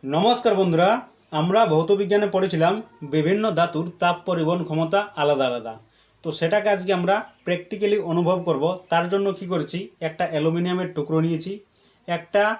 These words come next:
পিতলের টুকরো নিয়েছি যেটা তোমাদের ধাতু সংকর হচ্ছে, আর একটা লোহার টুকরো নিয়েছি,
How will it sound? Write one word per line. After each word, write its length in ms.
পিতলের 360
টুকরো 280
নিয়েছি 300
যেটা 180
তোমাদের 320
ধাতু 240
সংকর 300
হচ্ছে, 300
আর 100
একটা 260
লোহার 300
টুকরো 220
নিয়েছি, 280